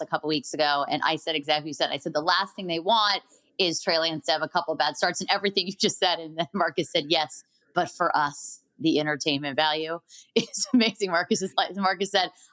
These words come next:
"I want Kyle Shanahan to snap. I want him on that podium and someone says, 'Why don't you start Jimmy?' <laughs> And I just want him to lose it." And we had a good laugh,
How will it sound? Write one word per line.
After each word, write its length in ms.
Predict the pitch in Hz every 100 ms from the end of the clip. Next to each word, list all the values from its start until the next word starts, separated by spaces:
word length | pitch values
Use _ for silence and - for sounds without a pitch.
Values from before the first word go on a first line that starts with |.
| -
"I 60 | 185
want 260 | 196 175
Kyle 240 | 233 214 208
Shanahan 400 | 196 180 175 160
to 80 |
snap. 460 | 151 - 156 147 143 _ - 226
I 100 | 196
want 240 | 190 214 233
him 80 |
on 140 | 202 190
that 180 | 170 170
podium 400 | 185 180 175 160
and 100 | 175
someone 300 | 135 170 196
says, 300 | 196 175 170
'Why 180 | 165
don't 240 | 160 143 135
you 60 |
start 260 | - 190 190 -
Jimmy?' 260 | 190 185 -
<laughs> 60 | 381
And 100 | - -
I 100 | 330 339
just 180 | -
want 180 | 294 233
him 140 | 269 190
to 80 | 190
lose 260 | 180 190 185
it." 160 | 170 - - -
And 140 | 190
we 100 | 185
had 200 | 185 175
a 40 | 175
good 200 | 185 160
laugh, 320 | 165 151